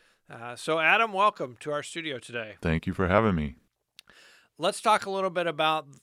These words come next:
Speaker 1: what's going on in northern Iraq right now. The, the thing that I came back with was, uh,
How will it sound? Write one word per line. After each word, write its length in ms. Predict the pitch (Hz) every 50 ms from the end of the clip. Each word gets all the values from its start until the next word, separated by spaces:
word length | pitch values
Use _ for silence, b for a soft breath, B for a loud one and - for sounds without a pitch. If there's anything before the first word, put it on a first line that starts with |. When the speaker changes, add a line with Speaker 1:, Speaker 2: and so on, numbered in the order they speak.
| _ _ _ -
Speaker 1:
what's 220 | 160 160 156 -
going 180 | - 180 165 156
on 160 | 151 151 147
in 100 | 143 139
northern 320 | 139 135 139 143 135 135
Iraq 360 | 131 131 131 131 127 127 -
right 200 | 139 123 127 135
now. 300 | 131 127 120 113 117 123
The, 240 | 127 123 123 135 143
the 180 | 131 127 131 123
thing 280 | - - 175 175 175
that 120 | 170 156 151
I 140 | 147 151 147
came 400 | - - 156 151 151 143 135 120
back 320 | 139 139 143 147 - -
with 300 | 151 131 131 120 - -
was, 480 | 127 127 131 127 127 127 117 - - - b b b b b b b -
uh, 240 | 131 127 123 123